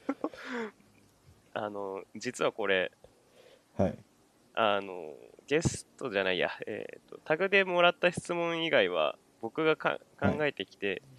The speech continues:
Speaker 1: 事前に共有して、
Speaker 2: はい。
Speaker 1: で、答えを
Speaker 2: はい。
Speaker 1: 返ってきてくださいね、みたいな
Speaker 2: はい。
Speaker 1: 風にしてるんですけど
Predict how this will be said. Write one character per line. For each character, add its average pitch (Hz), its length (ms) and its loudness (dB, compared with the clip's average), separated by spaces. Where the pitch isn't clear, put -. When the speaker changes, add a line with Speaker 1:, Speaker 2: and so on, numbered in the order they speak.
Speaker 1:
事 107 160 -10
前 139 120 0
に 139 120 -8
共 131 240 -2
有 131 160 -4
し - 100 -6
て、 - 120 -4
Speaker 2:
は 98 60 -2
い。 - 120 -10
Speaker 1:
で、 101 80 -6
答 - 320 -2
え 127 40 6
を 104 80 2
Speaker 2:
は - 20 -10
い。 - 40 -12
Speaker 1:
返 - 140 0
っ - 20 -4
て - 140 -10
き - 100 -20
て 87 80 -8
く - 120 -10
だ 85 100 -2
さ 92 100 0
い 85 80 -4
ね、 92 120 -4
み 107 100 -8
た 80 80 0
い 60 40 0
な - 100 -8
Speaker 2:
は - 140 0
い。 - 40 0
Speaker 1:
風 104 180 -4
に - 180 -20
し - 140 -4
て 104 100 0
る 107 60 -6
ん - 80 -14
で - 80 -12
す - 100 -4
け - 180 0
ど 123 200 -6